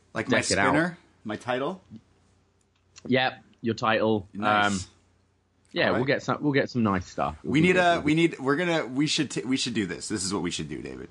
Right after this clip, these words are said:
Speaker 1: For listeners of this show, if you wanna send us housewarming gifts or
Speaker 2: <laughs>
Speaker 1: things for our place, uh, contact us on Twitter or Instagram at the Bray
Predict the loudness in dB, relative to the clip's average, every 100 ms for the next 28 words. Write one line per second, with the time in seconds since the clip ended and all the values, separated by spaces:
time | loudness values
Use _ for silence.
0 | _ -6 0 2 4 4 4 2 0 -2
1 | -2 -2 -2 -4 2 4 4 4 2 0
2 | 0 2 0 0 2 2 -2 -8 -8 -2
3 | 0 0 0 -2 -4 -4 -8 -6 -2 0
4 | 0 0 2 0 2 0 0 0 0 0
5 | 2 4 2 -2 -6 -4 -4 -8 -16 -20
6 | -20 -18 -4 0 2 2 0 -4 -10 -6
7 | 2 2 2 -2 -2 -2 -2 -4 -4 0
8 | 0 -2 -2 0 0 0 -2 -6 -6 -8
9 | -6 -2 -2 -2 -12 -16 -4 0 0 0
10 | -6 -4 -2 0 -2